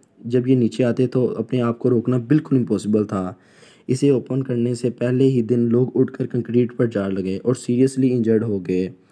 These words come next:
इस स्लाइड पर पैंतीस हज़ार डॉलर खर्चा आया था, लेकिन ये आइडिया इतनी बुरी तरह फेल हुआ कि इसकी ओपनिंग के चंद ही घंटों बाद गवर्नमेंट ने इसे बैन कर दिया। नंबर चार, ग्रेडेड स्लाइड। दोस्तों,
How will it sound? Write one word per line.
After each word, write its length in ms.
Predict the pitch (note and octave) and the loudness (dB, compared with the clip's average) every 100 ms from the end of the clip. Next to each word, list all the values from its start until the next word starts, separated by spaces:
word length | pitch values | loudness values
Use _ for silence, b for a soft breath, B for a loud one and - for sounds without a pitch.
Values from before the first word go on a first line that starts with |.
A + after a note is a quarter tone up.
| b b b b _ _ _ _ _ _ _ _ _ - | b b b b _ _ _ _ _ _ _ _ _ -4
इस 160 | A#2 | -4
स्लाइड 280 | - A#2+ A#2 | 0 2 2
पर 100 | A#2+ | 0
पैंतीस 400 | C3 B2 B2 D3 | -2 -2 0 0
हज़ार 260 | C3+ A#2+ A2+ | 0 0 0
डॉलर 260 | A2 G#2 G#2+ | 0 0 -2
खर्चा 300 | A2 - A#2+ | -4 -4 -2
आया 160 | G#2+ F#2+ | -2 -4
था, 420 | G#2 F#2+ F#2+ - A2+ | -4 -8 -10 -6 0
लेकिन 220 | A#2 C#3 | 2 4
ये 160 | C#3 C3 | 4 4
आइडिया 360 | A2+ G#2 A#2 B2 | 2 0 0 0
इतनी 260 | - E3+ | 0 2
बुरी 220 | C#3+ B2+ | 2 2
तरह 180 | A#2+ A#2+ | 2 -2
फेल 240 | A2+ G#2 A2 | -2 -2 0
हुआ 240 | A2 A2+ | 0 -2
कि 160 | A2+ A2 | -2 -2
इसकी 240 | G#2+ - | -2 2
ओपनिंग 320 | A#2 G2 A2+ A2+ | 2 2 0 -2
के 80 | B2 | -4
चंद 300 | - D#3 D#3+ | 0 2 4
ही 100 | - | 4
घंटों 340 | A#2 G#2 A2 | 2 2 2
बाद 340 | G#2 G#2 G#2+ - | 2 -2 -4 0
गवर्नमेंट 380 | A#2 A2+ C3 A#2+ | 2 4 2 -2
ने 60 | |
इसे 180 | G#2+ - | -4 -6
बैन 280 | G2+ G#2 A2+ | -4 -2 0
कर 160 | - F#2 | -2 -4
दिया। 380 | F#2 G2 F#2 F2+ - _ b b b b b | -2 -4 -4 -6 -10 _ b b b b b
नंबर 260 | A2+ A2 B2 | -2 0 0
चार, 420 | - G2 F#2+ F#2+ | -2 -4 -2 -2
ग्रेडेड 380 | G2 A2 A2+ A#2 | -2 2 2 0
स्लाइड। 420 | A2+ G2 F#2 F2+ F#2 b b b | -4 -4 -2 -6 -10 b b b
दोस्तों, 480 | - A2 - C3 C3 | -8 -6 -2 0 0